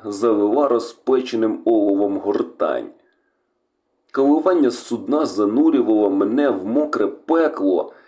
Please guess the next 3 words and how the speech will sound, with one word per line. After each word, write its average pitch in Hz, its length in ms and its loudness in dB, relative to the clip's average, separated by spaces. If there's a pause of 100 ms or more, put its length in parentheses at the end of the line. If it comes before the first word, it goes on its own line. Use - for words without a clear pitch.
(140)
і - 160 2
видирало 147 920 2
назовні, 110 960 0